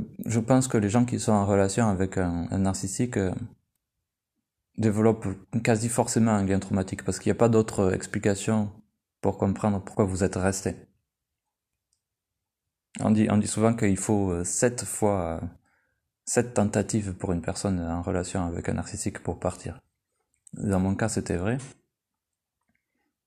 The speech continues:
Et, euh, la, la seule explication à ma, à mon blocage et à ma,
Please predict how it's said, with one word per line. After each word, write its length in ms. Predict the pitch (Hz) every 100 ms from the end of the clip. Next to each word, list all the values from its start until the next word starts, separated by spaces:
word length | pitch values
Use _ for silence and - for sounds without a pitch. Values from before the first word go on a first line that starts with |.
| _ _ _ _ _
Et, 120 | 107
euh, 260 | 92 87 82 92 -
la, 180 | - 98
la 140 | 98
seule 160 | 101 101
explication 680 | 190 - - 95 - 104 95
à 60 |
ma, 220 | 87 87
à 220 | 90 92 92
mon 140 | 90
blocage 420 | 87 90 90 107
et 40 | 95
à 60 |
ma, 280 | 87 85 87